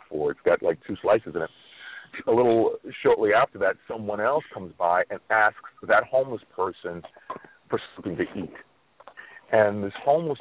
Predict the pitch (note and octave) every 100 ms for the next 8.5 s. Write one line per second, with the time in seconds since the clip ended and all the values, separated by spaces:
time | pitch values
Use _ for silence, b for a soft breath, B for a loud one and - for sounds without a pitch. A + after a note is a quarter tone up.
0 | - G#2 F#2+ - F#2 E2+ D#2+ F2+ _ _
1 | _ B B - - - - D#3+ D#3+ -
2 | C#3+ B2+ B2 B2+ A2+ - - C#3 B2+ -
3 | F#2+ - G2+ G#2 C#3+ C3 D#2+ E2 - -
4 | B B B - G#2 F2 C3 C#3+ D3+ A2
5 | F2+ E2+ - - _ - - - - -
6 | _ - - - B2+ A2 G2+ F#2+ F#2 _
7 | _ - - _ _ - A#2 - B2 G#2
8 | F2+ - G2 D2+ -